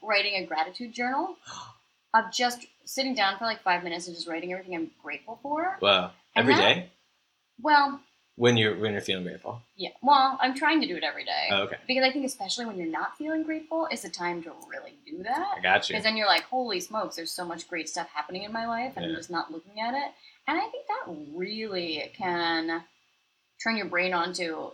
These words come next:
Speaker 1: your life success.
Speaker 2: Yeah.
Speaker 1: Of like, "Man, a lot of things are really working here." And it's really easy to get sucked into, like,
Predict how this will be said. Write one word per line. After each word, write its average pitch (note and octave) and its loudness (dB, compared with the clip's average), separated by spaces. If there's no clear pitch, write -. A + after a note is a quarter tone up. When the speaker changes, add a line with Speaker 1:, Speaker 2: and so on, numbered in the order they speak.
Speaker 1:
your F#3+ -2
life - -2
success. - -8
Speaker 2:
Yeah. - 6
Speaker 1:
Of - -4
like, G#3+ 2
"Man, C#4 -4
a - -4
lot F4 -2
of - -6
things C#5+ -4
are E3+ -4
really B3+ -2
working F3+ -6
here." - -14
And A3 -2
it's A#3 -4
really B3+ -2
easy G#3 -10
to F3+ -4
get F3 -6
sucked F#3 -6
into, F3 -8
like, D#3 -4